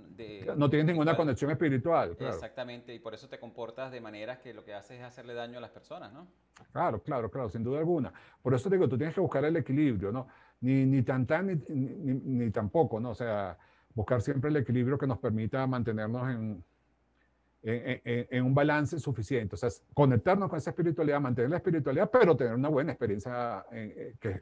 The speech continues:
Speaker 2: material, que es la que vinimos a vivir, pues.
Speaker 1: Y aquí es donde viene esta pregunta interesante que tú les hiciste que me llamó muchísimo la atención. Pero entonces, ¿cuál es el sentido? Si somos seres espirituales, ¿por qué tenemos que tener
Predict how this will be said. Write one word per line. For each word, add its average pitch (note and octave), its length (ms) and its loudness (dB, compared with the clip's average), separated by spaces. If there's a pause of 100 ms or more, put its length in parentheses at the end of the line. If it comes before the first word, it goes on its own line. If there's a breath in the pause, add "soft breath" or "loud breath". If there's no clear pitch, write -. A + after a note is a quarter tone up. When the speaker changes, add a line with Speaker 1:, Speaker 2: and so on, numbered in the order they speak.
(140)
Speaker 2:
material, A2 460 -2
que - 80 -2
es - 20 2
la C#3 80 0
que C3+ 80 -2
vinimos A#2 400 -2
a C3+ 40 -4
vivir, A2 420 0
pues. - 160 -14 (640)
Speaker 1:
Y - 80 -8
aquí D3 160 -6
es D3+ 60 -4
donde F3+ 160 -6
viene D3+ 160 -6
esta D#3+ 140 -8
pregunta C#3+ 320 -8
interesante B2+ 540 -8
que C#3+ 80 -12
tú C3 100 -14
les C#3+ 100 -10
hiciste C#3 240 -14
que C#3+ 60 -16
me C3 100 -12
llamó G#2+ 140 -10
muchísimo C3+ 320 -16
la B2+ 80 -12
atención. A2+ 460 -14
Pero G2+ 100 -10
entonces, A#2 360 -12
¿cuál D#3+ 240 -6
es E3 60 -12
el E3 120 -10
sentido? A#2+ 580 -14
Si C#3 220 -16
somos A#3+ 460 -8
seres F#3 240 -4
espirituales, A#2+ 720 -8
¿por C#3 220 -14
qué D3+ 80 -10
tenemos F3 340 -14
que F3+ 80 -16
tener D3 360 -12